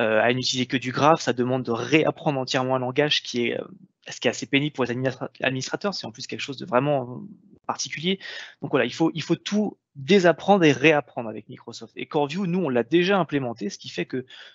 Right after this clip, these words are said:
tout ce qu'on récupère, euh, bah, ce sont vos données et vous pouvez vous en servir. Il n'y a même plus besoin de redévelopper quelque chose derrière.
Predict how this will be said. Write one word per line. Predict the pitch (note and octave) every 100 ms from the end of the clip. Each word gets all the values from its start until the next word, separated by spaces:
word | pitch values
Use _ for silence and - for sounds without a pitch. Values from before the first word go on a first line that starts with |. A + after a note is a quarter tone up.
| -
tout | G#3
ce | -
qu'on | F3
récupère, | C#3+ - D3+ A3 C#3 - _ _ _ _ A#2+
euh, | A#2 A#2 A#2 -
bah, | A2+ G#2 G#2 G2
ce | - C#3
sont | - A#2+
vos | A#2+ A3
données | E3+ B2+ B3+ - _ _
et | G3
vous | F3
pouvez | D#3+ D3+ F3
vous | D#3+
en | D#3+
servir. | - C#3+ A#2+
Il | A2
n'y |
a | A2+
même | B2+
plus | C3 D#3
besoin | B2 C#3+
de | D3
redévelopper | A#2 B2 C3 B2+ B2+ D3+
quelque | B2+ -
chose | C#3+
derrière. | C3 B2 -